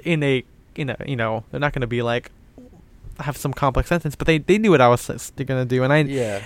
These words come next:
Speaker 1: and I, I could say, "Thank you," or I could ask, I could say, "Excuse me," or, "Where is this?" in Japanese, thanks to,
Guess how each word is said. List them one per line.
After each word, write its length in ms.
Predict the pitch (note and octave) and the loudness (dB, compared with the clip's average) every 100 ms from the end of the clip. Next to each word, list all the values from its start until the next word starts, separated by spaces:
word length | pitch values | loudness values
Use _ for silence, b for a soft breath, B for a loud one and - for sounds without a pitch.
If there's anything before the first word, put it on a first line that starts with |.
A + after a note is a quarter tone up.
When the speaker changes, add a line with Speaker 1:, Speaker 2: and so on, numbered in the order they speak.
| - | 0
Speaker 1:
and 100 | D3 | 4
I, 140 | D#3+ - | 4 4
I 120 | D3+ | 2
could 140 | D#3 | 2
say, 160 | - C#3+ | 2 0
"Thank 320 | - C#3 C3 | 2 0 2
you," 180 | C#3 C3+ | 2 4
or 80 | B2+ | 4
I 60 | |
could 120 | B2+ | 4
ask, 240 | A2 B2+ - | 2 0 0
I 80 | C3 | -4
could 140 | - | -2
say, 80 | C3+ | -4
"Excuse 460 | - - D#3 D3 C#3 | -4 -2 2 2 0
me," 320 | C3+ C3 B2+ | -2 0 2
or, 140 | A#2+ | 2
"Where 220 | A2+ B2 B2 | 2 2 2
is 240 | A#2+ G#2+ | 0 -2
this?" 320 | A#2+ A#2 A#2+ | -2 0 -2
in 80 | C3 | -4
Japanese, 600 | A#2+ A#2+ A#2 A#2+ A#2+ A#2 | 0 0 0 -4 -4 -6
thanks 280 | - A#2+ - | -6 -8 -8
to, 280 | - B2 | -4 -4